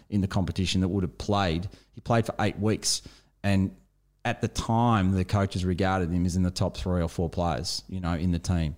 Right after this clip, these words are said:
Wasn't a huge name, but hugely important, you know, to, to that team. So, um,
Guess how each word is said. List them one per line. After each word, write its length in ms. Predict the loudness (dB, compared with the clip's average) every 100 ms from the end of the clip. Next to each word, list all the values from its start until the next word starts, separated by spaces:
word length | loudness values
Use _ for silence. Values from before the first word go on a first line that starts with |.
| _
Wasn't 260 | 0 2 2
a 40 | 2
huge 320 | 0 -2 0
name, 360 | 0 2 0 -2 -14 _
but 180 | -4 -4
hugely 480 | -2 2 2 2 0
important, 520 | 0 0 0 -2 -4 -8
you 140 | -4
know, 200 | -2 -2 -4
to, 260 | -2 -2 -2 -6 -20 _
to 80 | -2
that 200 | -2 0
team. 220 | 0 0
So, 260 | 4 4 4 0 -10 -10 -10 -14 -4
um, 380 | 2 6 6